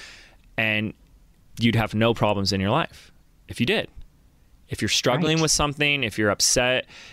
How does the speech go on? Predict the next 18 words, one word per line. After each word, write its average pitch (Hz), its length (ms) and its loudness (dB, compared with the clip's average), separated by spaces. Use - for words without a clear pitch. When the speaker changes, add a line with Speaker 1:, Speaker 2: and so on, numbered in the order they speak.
Speaker 1:
if - 180 -4
you 104 80 2
got 98 160 -2
frustrated 139 460 2
by 120 160 2
this, 110 240 2
if - 120 -2
your 92 200 -4
business 135 400 2
isn't 120 240 -2
working, 101 360 0
blah, 120 240 2
blah, 135 140 0
blah, 117 140 2
blah, 104 120 4
blah, 98 120 2
blah, 92 120 -2
blah, 123 360 2